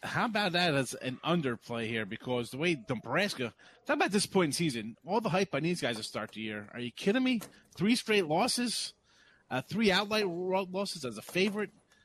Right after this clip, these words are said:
Just terrible numbers. I mean, Martinez basically a regression from last year. Everybody was expecting big breakouts from this team. Uh, Wisconsin, listen,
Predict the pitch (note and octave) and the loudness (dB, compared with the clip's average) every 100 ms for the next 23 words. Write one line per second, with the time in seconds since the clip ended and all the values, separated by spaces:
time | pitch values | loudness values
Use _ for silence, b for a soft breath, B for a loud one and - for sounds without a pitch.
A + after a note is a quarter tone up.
0 | b _ - E3+ - - E3 G#3+ C3+ A#2 | b _ -6 -4 -2 0 2 2 2 -2
1 | G#2+ G2+ B2 B2+ B2+ A#2+ F#3 G#3+ D3 B2 | -4 -6 -4 -2 -2 0 0 2 0 -2
2 | - _ _ F3 G3 F#3 C3+ A#2+ G#2+ E2 | -12 _ _ 0 2 2 0 0 -4 -10
3 | A#2 A#2 D#3 F3+ E3 A#2+ B2+ E3 D#3 C3 | -8 -4 -2 -2 -4 -4 0 0 0 0
4 | D#3+ D#3+ C3+ E3+ D#3 A#2+ B2+ D3+ - D3 | 0 -2 -2 -4 -2 -2 0 -2 0 0
5 | D#3 D3+ - C#3+ D3 - C#3+ C#3 C3+ _ | 0 -2 -2 -4 -4 -4 -2 -2 -6 _
6 | b b b b b - B2 B2 A#2+ A2 | b b b b b 2 4 6 4 0
7 | _ _ _ _ _ _ _ _ _ - | _ _ _ _ _ _ _ _ _ -4
8 | F3+ - D#4+ E4+ C#4+ B3 A3+ C3 | -2 2 2 2 2 2 2 0